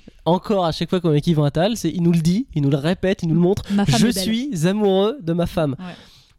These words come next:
Speaker 1: Bravo Yvan, je suis, je suis très content pour toi.
Speaker 2: Ah, le, le thème, le thème du film en réalité, c'est, voilà, c'est cet auteur qui pense que, euh, son inspiration a été gâchée, sa vie a été, sa vie globalement a été gâchée par sa vie de famille. Et une fois qu'ils sont tous partis,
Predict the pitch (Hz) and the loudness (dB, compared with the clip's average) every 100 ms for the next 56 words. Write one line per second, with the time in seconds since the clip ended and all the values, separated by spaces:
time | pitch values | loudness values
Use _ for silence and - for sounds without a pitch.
0 | - 135 139 131 120 117 123 - 143 - | -8 -4 -2 -2 -4 -8 -12 -10 -8 -8
1 | - - - 190 175 160 151 156 143 226 | -6 -4 -2 -2 -2 -8 -6 -6 -2 2
2 | 202 208 208 247 220 220 262 233 214 202 | 2 2 2 0 0 -2 0 -2 -2 -2
3 | 240 208 170 170 165 170 254 226 240 240 | 0 0 -2 0 -2 2 2 2 2 0
4 | - 202 175 - - 214 - 240 233 208 | 0 0 0 -2 -2 -2 0 -2 0 0
5 | 233 214 175 - - 220 208 - 185 - | 0 0 -6 -8 -4 -2 -2 -2 -2 -2
6 | - - 165 165 185 214 - 190 185 214 | -8 -8 -4 -4 0 0 2 0 0 -2
7 | 202 180 180 190 185 196 233 208 196 220 | -2 -4 -4 -2 0 0 0 0 0 2
8 | 226 175 - - 190 277 233 190 196 214 | 0 -2 -4 -2 0 0 -2 -2 -2 -2
9 | 196 190 202 240 190 180 180 - 175 240 | -2 0 2 0 -2 -2 -4 0 2 2
10 | 320 - - - 220 214 247 - 196 180 | 2 -8 -8 -2 0 2 0 -2 -6 -4
11 | 180 - 277 | -4 0 0